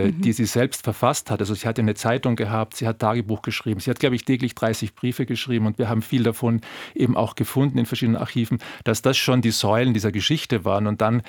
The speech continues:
Speaker 2: äh, war die Herausforderung, ähm, es so darzustellen, dass es spannend ist.
Speaker 1: Lina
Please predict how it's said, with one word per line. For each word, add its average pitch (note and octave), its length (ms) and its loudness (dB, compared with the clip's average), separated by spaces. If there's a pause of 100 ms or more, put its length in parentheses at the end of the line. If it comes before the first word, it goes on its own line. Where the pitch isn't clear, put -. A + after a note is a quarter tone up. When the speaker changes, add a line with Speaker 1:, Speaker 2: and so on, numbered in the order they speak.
(200)
Speaker 2:
äh, A#2+ 260 0
war A2 120 4
die G#2+ 80 0
Herausforderung, A2+ 960 2
ähm, A2 240 0
es - 200 -2
so B2 360 2
darzustellen, A#2 640 0
dass A2 160 0
es A2+ 100 -2
spannend G2+ 420 -2
ist. F2+ 280 -10 (340)
Speaker 1:
Lina A3+ 420 6